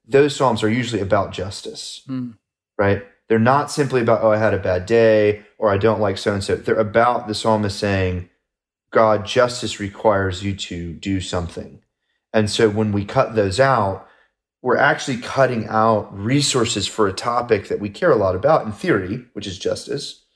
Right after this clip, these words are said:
Speaker 1: Um, but we're, we're sort of undermining that by, by refusing those textual resources, right? And I don't want, I don't want to suggest that it's easy to understand exactly how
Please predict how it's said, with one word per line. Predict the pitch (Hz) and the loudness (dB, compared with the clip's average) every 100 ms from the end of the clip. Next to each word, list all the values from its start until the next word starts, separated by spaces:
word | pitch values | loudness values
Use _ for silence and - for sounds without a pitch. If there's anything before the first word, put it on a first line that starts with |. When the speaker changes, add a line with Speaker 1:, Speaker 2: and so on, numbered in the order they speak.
| _ _ _ - | _ _ _ 0
Speaker 1:
Um, | 104 101 98 92 - _ _ _ - | 2 2 -2 -6 -10 _ _ _ -2
but | 113 | 2
we're, | 123 107 | 2 0
we're | 123 - | -2 -2
sort | 139 107 | 0 0
of | 117 | 0
undermining | 120 127 107 92 87 85 | 0 0 0 0 -2 -4
that | 85 - - | -4 -6 -4
by, | 90 85 | -2 -2
by | - 92 | -2 0
refusing | 92 95 - 113 110 101 95 | 0 -2 -6 -2 -2 -2 -4
those | 92 90 - | -2 -2 -2
textual | - - - 101 95 | -4 -4 -6 -10 -8
resources, | 92 98 - - - 104 98 - | -6 -8 -8 -12 -12 -16 -16 -14
right? | 95 98 - _ - | -10 -10 -14 _ 2
And | 147 | 2
I | |
don't | 160 190 | 4 4
want, | 165 127 113 - - - _ | 4 0 -2 -8 -18 -20 _
I | 120 | 0
don't | 120 147 | 4 4
want | 117 | 2
to | 113 | -2
suggest | 117 147 - | 0 0 0
that | 98 | -6
it's | 85 - _ _ _ _ | -8 -14 _ _ _ _
easy | 135 139 123 | -2 0 2
to | 113 110 | 0 0
understand | 117 113 117 101 | 0 -2 -2 -2
exactly | 98 110 101 101 | 2 2 2 -2
how | 92 120 151 127 95 - | 0 2 2 2 -2 -8